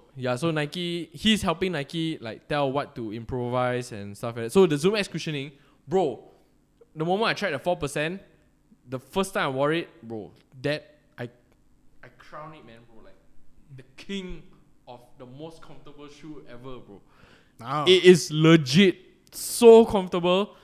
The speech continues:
Speaker 1: that when you even look at Boost, you can throw Boost away. That's to me lah.
Speaker 2: That can be a future topic, most comfy shoes.
Speaker 1: Yeah, I mean, definitely. Yeah, but the thing is, uh, I kinda regret buying it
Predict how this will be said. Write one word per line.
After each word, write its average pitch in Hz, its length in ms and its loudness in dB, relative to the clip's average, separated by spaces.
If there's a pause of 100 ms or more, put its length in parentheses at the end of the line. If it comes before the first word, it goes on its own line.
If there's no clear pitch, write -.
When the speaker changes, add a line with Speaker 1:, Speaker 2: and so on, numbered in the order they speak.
(240)
Speaker 1:
that 147 240 -2
when 160 160 2
you 156 180 2
even 180 300 4
look 190 140 4
at 123 240 -6
Boost, 180 340 6
you 135 80 -8
can 131 160 -6
throw 160 220 -4
Boost 131 260 -6
away. 101 300 -8 (680)
That's 147 180 -2
to 139 120 -6
me 139 180 -2
lah. 127 140 -2 (200)
Speaker 2:
That 160 120 -12
can 220 140 -8
be 220 100 -4
a - 20 -10
future 135 280 -8
topic, 127 300 -10
most 139 220 -10
comfy 139 240 -10
shoes. 139 300 -14 (540)
Speaker 1:
Yeah, 254 280 4
I 214 40 0
mean, 240 220 -2
definitely. 190 500 0 (160)
Yeah, 156 180 6
but 143 120 2
the 160 100 0
thing 202 180 2
is, - 300 -4 (420)
uh, 156 440 0
I 175 120 0
kinda 135 800 2 (140)
regret 170 560 0
buying 160 300 0
it 254 140 -6